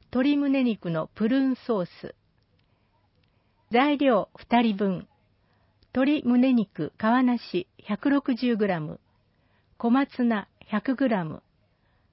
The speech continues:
ドライプルーン三粒、ミニトマト二個、湯百ミリリットル、醤油小さじ二、酒大さじ二、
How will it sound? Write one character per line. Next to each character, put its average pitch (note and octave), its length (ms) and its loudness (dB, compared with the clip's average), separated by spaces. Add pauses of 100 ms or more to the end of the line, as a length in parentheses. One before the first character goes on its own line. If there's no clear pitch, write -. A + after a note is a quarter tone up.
(300)
ド G3+ 120 0
ラ C#4+ 180 4
イ C#4 60 0
プ B3 220 -4
ル A3+ 140 -2
ー - 20 -2
ン D#3+ 220 -6 (240)
三 C4 200 2
粒、 - 380 -10 (880)
ミ A3 140 4
ニ C4+ 160 4
ト C4 140 0
マ G3+ 160 0
ト - 340 -8
二 G#3+ 160 0
個、 - 260 -6 (1300)
湯 A#3 320 -2 (220)
百 G#3+ 280 -6
ミ C#4 160 2
リ A#3+ 160 0
リ A3 140 -2
ッ - 40 -12 (120)
ト D#3 100 -4
ル、 - 140 -12 (960)
醤 B3+ 380 0
油 G#3+ 280 -2 (140)
小 A3+ 120 -4
さ C4 200 0
じ A#3 160 0
二、 G3+ 280 0 (1120)
酒 A3 460 -2 (160)
大 B3+ 220 2
さ B3+ 200 -2
じ G#3+ 160 -2
二、 F#3+ 280 -2